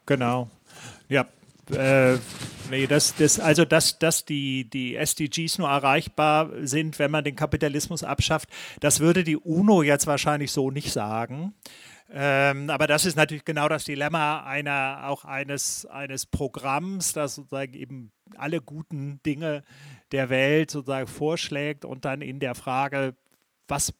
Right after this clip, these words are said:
muss sich eigentlich strukturell ändern, eben da sich sehr zurückhält, weil man dafür natürlich auch keine internationale, ähm, kon-, internationalen Konsens findet. Das ist das Problem auch natürlich bestimmter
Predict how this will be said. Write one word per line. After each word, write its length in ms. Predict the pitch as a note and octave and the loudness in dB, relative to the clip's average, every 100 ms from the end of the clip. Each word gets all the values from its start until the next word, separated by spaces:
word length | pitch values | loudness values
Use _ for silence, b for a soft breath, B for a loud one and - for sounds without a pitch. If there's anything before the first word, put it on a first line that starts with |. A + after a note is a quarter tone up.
| _ - | _ -6
muss 140 | E3 | -4
sich 180 | D3+ B2+ | -4 -8
eigentlich 220 | B2+ - | -10 -12
strukturell 520 | - D3 - C3 C3+ | -14 -14 -12 -8 -8
ändern, 360 | C#3 B2+ C#3 C3 | -8 -8 -8 -8
eben 260 | A#2+ B2 | -10 -10
da 260 | B2 A#2 B2+ | -6 -4 -4
sich 240 | A#2 B2 | -6 -10
sehr 180 | - B2 | -6 -6
zurückhält, 560 | - C3 C3 C#3+ C3 A#2+ | -6 -8 -8 -4 -6 -2
weil 200 | A#2+ C3 | -4 -4
man 160 | B2+ | -6
dafür 320 | A#2+ A#2+ - B2+ | -6 -6 -6 -6
natürlich 400 | B2 - B2+ - | -8 -8 -12 -10
auch 160 | A#2+ | -14
keine 340 | - C3 B2+ B2+ | -10 -10 -8 -12
internationale, 1000 | A2 C#3 A#2+ A#2 - A#2 A#2 A#2+ A#2 A#2 B B B B - | -10 -10 -10 -10 -10 -8 -6 -4 -6 -8 B B B B -8
ähm, 600 | B2+ A#2+ A#2 A#2 A#2 A#2 | -2 0 -2 -4 -10 -12
kon-, 380 | - C#3 B2 D3 | -8 -6 -6 -10
internationalen 720 | - C3+ B2+ B2 - A#2+ A#2 | -10 -8 -6 -6 -8 -8 -8
Konsens 380 | B2 B2+ A#2 G#2 | -8 -10 -8 -8
findet. 280 | - A#2 A#2 | -8 -6 -2
Das 160 | C#3+ D3+ | -2 -2
ist 160 | C#3+ | -2
das 140 | C3+ - | -4 -4
Problem 460 | - - B2+ C3 | -6 -4 -4 -4
auch 140 | B2+ A#2+ _ | -8 -12 _
natürlich 360 | B2 A#2 B2 | -10 -8 -10
bestimmter 520 | - - B2+ G#2 A#2 | -10 -12 -12 -10 -12